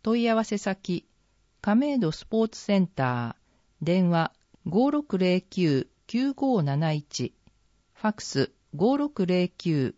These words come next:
九五七四。ニコニコノルディックウォーキング教室、障害のある方対象。日時、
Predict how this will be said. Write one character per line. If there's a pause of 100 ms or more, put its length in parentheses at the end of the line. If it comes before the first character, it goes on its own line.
(180)
九
五
七
四。 (2000)
ニ
コ
ニ
コ
ノ
ル
デ
ィ
ッ
ク
ウ
ォ
ー
キ
ン
グ
教
室、 (460)
障
害
の
あ
る
方
対
象。 (1000)
日
時、